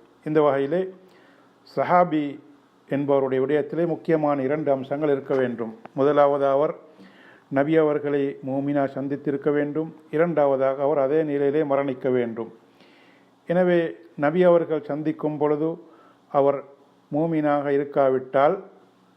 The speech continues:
அவர், அவருக்கு சஹாபி என்று கூறப்பட மாட்டாது. ஏனென்றால், காபிர்களும் நபி அவர்களை சந்தித்திருக்கின்றார்கள். அதேபோன்று,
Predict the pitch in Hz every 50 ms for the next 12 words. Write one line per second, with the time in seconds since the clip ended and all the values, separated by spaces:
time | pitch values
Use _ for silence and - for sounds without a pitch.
0 | _ _ _ _ _ _ _ - - 139 139 143 139 147 - - - _ _ _
1 | _ _ _ _ _ _ _ - - 143 156 151 151 147 - 127 - 143 139 147
2 | 151 151 143 139 139 131 135 147 - - 147 143 143 139 143 131 135 135 131 131
3 | 127 - 127 120 117 110 110 110 - - - _ _ _ _ _ _ _ _ _
4 | 165 156 156 151 139 135 127 135 147 180 - - - 147 156 165 170 165 156 147
5 | 131 143 131 143 175 196 - - - - _ _ _ _ - 139 147 151 160 160
6 | 151 151 139 131 127 131 135 156 156 - 147 147 143 147 147 - 143 131 131 -
7 | 135 131 127 127 120 120 117 117 113 110 - - - - - - - - _ _
8 | _ - 156 175 202 202 180 190 185 180 180 214 220 220